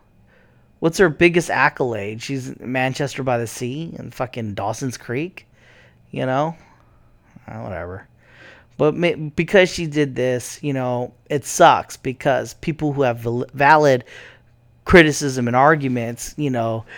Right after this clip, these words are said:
you, what you did was you, you made yourself the enemy in a way. You did, you hurt the cause more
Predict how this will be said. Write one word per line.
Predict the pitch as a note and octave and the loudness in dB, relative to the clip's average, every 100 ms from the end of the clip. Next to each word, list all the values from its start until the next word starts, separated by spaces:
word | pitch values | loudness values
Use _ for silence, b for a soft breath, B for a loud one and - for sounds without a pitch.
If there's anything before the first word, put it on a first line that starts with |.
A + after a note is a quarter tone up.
| B B | B B
you, | D3 - | -12 -4
what | D3+ B2+ | -4 -4
you | B2+ | -2
did | C#3 G3 D#3 | 6 6 6
was | C3+ A#2+ F#2+ - | 0 0 -10 -12
you, | C3+ A#2+ - - | -12 -12 -18 -12
you | D3 C#3+ | -2 4
made | F#3 D#3+ | 6 4
yourself | D3+ F#3 D#3 | 6 6 6
the | - | -2
enemy | C3+ C#3+ B2+ F#2 D2+ F#2 - - | 2 2 2 -4 -10 -16 -18 -8
in | C3 | -4
a | A#2+ | -2
way. | A2+ G2+ F#2 - - B B | -4 -4 -8 -10 -14 B B
You | - | -6
did, | C3+ D3+ | -2 0
you | D3 C3 | 2 0
hurt | A2 G3+ G#3+ - - | 6 10 10 8 -2
the | D#3+ | -2
cause | - E3+ D3+ C#3 B2+ | 4 8 8 6 2
more | C3+ C#3+ A#2+ E2+ D#2 | 2 2 2 -2 -10